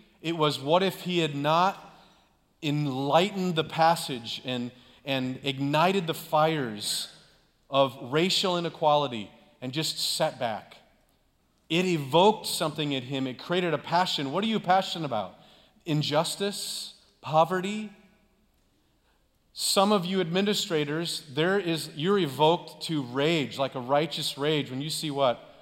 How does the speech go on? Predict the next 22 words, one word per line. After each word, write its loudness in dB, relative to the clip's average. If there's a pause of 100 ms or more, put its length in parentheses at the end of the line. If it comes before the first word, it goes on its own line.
A 0
messy 0
room -2 (520)
or 0
an 2
office, 0
right? 0 (540)
Papers 0
all 4
over. 0 (1300)
What 0
is -2
your -6
passion? -10 (880)
Paul 6
does 2
this -4
in -6 (480)
Athens -2
in -8
Acts -2
seventeen. -6